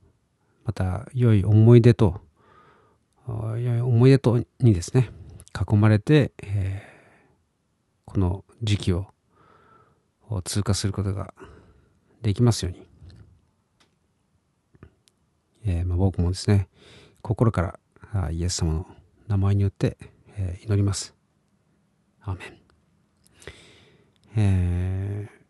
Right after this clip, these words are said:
ー、えー、さて、聖書にはですね、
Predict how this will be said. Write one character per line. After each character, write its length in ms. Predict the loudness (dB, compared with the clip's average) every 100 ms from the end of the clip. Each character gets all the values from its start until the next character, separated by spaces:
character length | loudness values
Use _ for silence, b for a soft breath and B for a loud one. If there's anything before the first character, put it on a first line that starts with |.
| _ _ _
ー、 60 | -20 _ _ _ _ _ -8
え 60 |
ー、 40 | -2
さ 160 | 0
て、 200 | 0 -2
聖 260 | -4 0 0
書 160 | 0 -4
に 120 | -4
は 60 |
で 80 | -8
す 100 | -12
ね、 240 | -12 -12